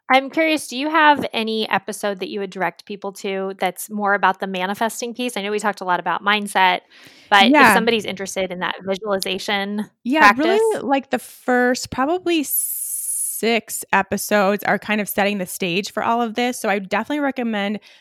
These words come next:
Speaker 2: episode number three, which talks more about how emotions really guide what happens in your life, but that's really important to the manifestation work.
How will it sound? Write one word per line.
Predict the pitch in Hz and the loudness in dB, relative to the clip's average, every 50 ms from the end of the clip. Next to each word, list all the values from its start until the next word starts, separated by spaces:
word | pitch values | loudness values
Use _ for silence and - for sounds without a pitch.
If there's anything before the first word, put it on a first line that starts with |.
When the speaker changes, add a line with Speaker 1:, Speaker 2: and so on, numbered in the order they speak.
| _ - | _ -6
Speaker 2:
episode | 202 202 - 220 208 - 220 208 208 208 | -6 -4 -4 -4 -4 -4 -2 -2 -2 -2
number | 208 202 208 190 190 185 | -4 -4 -4 -4 -6 -6
three, | - - 214 214 226 226 214 | -6 -6 -4 -2 -2 -2 -2
which | 190 - - | -4 -6 -6
talks | - 214 190 190 - - | -4 -4 -4 -4 -6 -6
more | 208 202 196 202 208 214 - - | -4 -2 0 0 2 2 2 0
about | 202 180 - 190 185 185 - 170 | -2 -2 0 0 0 0 0 -2
how | - - 190 - | -2 -2 -2 0
emotions | - 185 202 196 190 185 190 220 220 - - 202 160 151 151 170 175 202 196 - - - - - - _ _ _ - | 0 -2 -4 -4 -2 -2 -2 -2 -2 -4 -4 -4 -4 -4 -4 -6 -6 -8 -8 -10 -14 -20 -20 -20 -20 _ _ _ -8
really | 180 196 226 226 214 214 208 175 175 - | -4 -2 -2 0 0 -2 -2 -4 -4 -2
guide | 208 185 165 208 220 190 190 185 185 190 180 | 0 2 2 4 2 2 2 0 -2 -4 -4
what | 185 196 - | -2 -2 -2
happens | 175 190 180 180 - 196 196 185 - | -2 -2 -4 -4 -4 -4 -6 -6 -8
in | 185 | -8
your | 185 175 170 | -8 -6 -6
life, | 170 156 143 - 170 190 - | -6 -4 -4 -4 -4 -6 -8
but | - | -8
that's | - 180 - - | -8 -8 -8 -8
really | 170 185 233 233 233 226 | -4 0 0 2 2 2
important | 196 196 180 - 190 190 151 160 175 | 0 -2 -2 -2 -2 -2 -2 -2 -4
to | - 185 | -6 -6
the | 170 | -6
manifestation | 170 170 170 170 170 - - 160 - - 165 156 - - 175 170 147 | -6 -6 -6 -6 -8 -8 -10 -12 -10 -8 -8 -8 -8 -8 -8 -8 -6
work. | 143 131 139 - - | -6 -6 -6 -6 -8